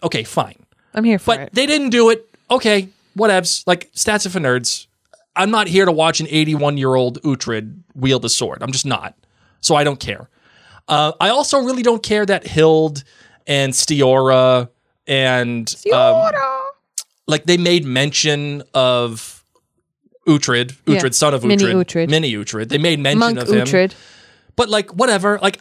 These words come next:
Speaker 1: whatevs. I, I'm not watching The Last Kingdom for Stiorra or Aelswith.
Speaker 2: I'm upset about it.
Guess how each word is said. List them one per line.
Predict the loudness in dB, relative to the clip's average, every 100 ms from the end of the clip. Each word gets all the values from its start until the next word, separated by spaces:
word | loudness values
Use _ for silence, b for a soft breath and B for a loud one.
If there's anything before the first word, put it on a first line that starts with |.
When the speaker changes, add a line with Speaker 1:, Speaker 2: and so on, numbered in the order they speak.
| _
Speaker 1:
whatevs. | -4 0 2 0 -2
I, | -4 -4
I'm | -2 -2
not | 0 -2 -2
watching | 0 0 0 -2 -2 -4 -2
The | -2
Last | 0 -2 -2
Kingdom | -2 -2 -4 -6 -14
for | -8 -6
Stiorra | -6 -4 -2 -2 -2 -4 -6 -6 -2
or | 0
Aelswith. | 0 0 -2 -2
Speaker 2:
I'm | 0 2
upset | 0 0 -2 0
about | 2 2 2
it. | 2 0